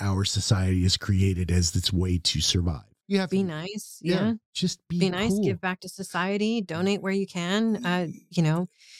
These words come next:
Speaker 1: You, you showed, um, y-, that when you described the ego, um, you brought up a great point, because I think everybody considers the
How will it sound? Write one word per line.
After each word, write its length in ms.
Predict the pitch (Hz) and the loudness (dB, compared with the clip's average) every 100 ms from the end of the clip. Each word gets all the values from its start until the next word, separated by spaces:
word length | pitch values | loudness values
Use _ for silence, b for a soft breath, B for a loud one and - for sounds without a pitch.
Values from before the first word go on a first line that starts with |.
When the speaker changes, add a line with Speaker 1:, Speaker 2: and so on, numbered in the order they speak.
| B _ | B _
Speaker 1:
You, 200 | 160 165 208 | -10 -4 -2
you 140 | 170 175 | 2 0
showed, 420 | - 190 185 143 | 2 0 0 0
um, 300 | 127 113 113 - | 2 2 0 -2
y-, 200 | 139 131 _ | -6 -6 _
that 160 | 143 139 | 0 2
when 140 | 143 | 2
you 220 | 143 139 139 | 2 0 0
described 540 | 135 - 147 147 127 | -2 0 2 2 0
the 120 | 123 113 | -2 -2
ego, 500 | 123 107 98 92 92 - | -2 0 2 4 2 2
um, 500 | 104 95 92 92 - | 2 4 4 0 0
you 160 | - 123 | 0 4
brought 300 | 127 143 180 | 4 4 -2
up 120 | 131 | -2
a 60 | 123 | 0
great 240 | 113 98 | 0 0
point, 200 | - 98 | -2 -4
because 180 | 98 107 | -8 -8
I 20 | |
think 180 | 151 139 | -2 0
everybody 600 | 135 131 117 117 110 - _ - | 2 2 0 0 0 -2 _ 0
considers 460 | 131 - 131 120 | 2 4 2 0
the 100 | 117 | -2